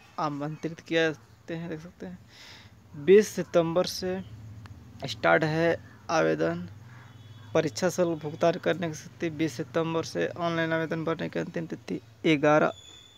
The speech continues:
अक्टूबर तक है। देख सकते हैं फ्रेंड्स, ये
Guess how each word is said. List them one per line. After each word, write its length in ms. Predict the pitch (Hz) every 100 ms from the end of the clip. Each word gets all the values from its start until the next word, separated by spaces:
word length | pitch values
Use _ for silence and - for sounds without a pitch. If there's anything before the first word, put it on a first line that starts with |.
| _ _ _
अक्टूबर 440 | 160 - 160 156 151 _ _ -
तक 180 | 170 -
है। 220 | 160 175 - - - - _ _ _ _ _ _ 185
देख 300 | 156 175 165
सकते 300 | 170 - 175
हैं 100 | 160
फ्रेंड्स, 600 | - 180 190 - - - _ _ _ _ _ _ _ _ _ _ _ - - - - _ _
ये 80 | 170